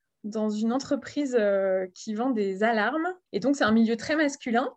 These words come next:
qui, je pense, m'a, m'a aussi éveillée à, aux questions de féminisme, aux questions de santé gynéco, et cetera. Parce que, bah, je suis amenée à croiser beaucoup d'hommes, à, à être confrontée au sexisme, euh,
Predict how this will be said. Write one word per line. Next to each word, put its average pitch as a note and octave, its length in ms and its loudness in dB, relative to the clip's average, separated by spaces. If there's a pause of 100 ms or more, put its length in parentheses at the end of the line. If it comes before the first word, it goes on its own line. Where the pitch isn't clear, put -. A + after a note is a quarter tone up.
(840)
qui, A#3 160 -2
je A#3 80 6
pense, B3+ 340 0
m'a, F#3+ 720 2
m'a G#3 260 2
aussi C#4 280 -2
éveillée A#3+ 520 2
à, F#3 500 -2
aux G3+ 60 -2
questions G#3+ 320 -4
de G#3+ 60 0
féminisme, G#3+ 640 -2
aux G#3 40 -4
questions G#3 380 -6
de G3+ 260 -2
santé G3+ 420 -8
gynéco, G#3 440 -2
et A#3 100 0
cetera. G3 420 -6 (420)
Parce G#3 160 2
que, A3+ 80 -4
bah, G3 180 6
je F#3+ 80 -2
suis G#3 220 -4
amenée G3+ 340 0
à F3+ 180 2
croiser F#3+ 320 -4
beaucoup A3 280 -4
d'hommes, A#3+ 380 4
à, F#3 680 -2
à F3+ 140 -2
être G#3+ 140 -8
confrontée G3+ 540 -2
au A3 80 2
sexisme, A3 680 -6
euh, F#3 340 0